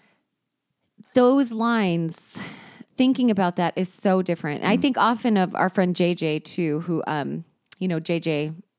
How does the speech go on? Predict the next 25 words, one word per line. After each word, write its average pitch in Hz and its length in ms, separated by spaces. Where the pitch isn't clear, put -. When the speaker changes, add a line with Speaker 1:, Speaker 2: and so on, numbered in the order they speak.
Speaker 1:
was 180 220
on 175 120
the 175 60
podcast 160 640
for 151 140
the 143 320
Seven 170 380
episode, 143 680
and 147 280
he 151 600
is 196 220
the 190 260
executive 196 440
director 196 380
of 180 80
an 175 80
organization 170 1040
called 175 240
Side 175 220
by 165 120
Side, 165 400
and 180 100
they 151 160
work 160 320
with - 320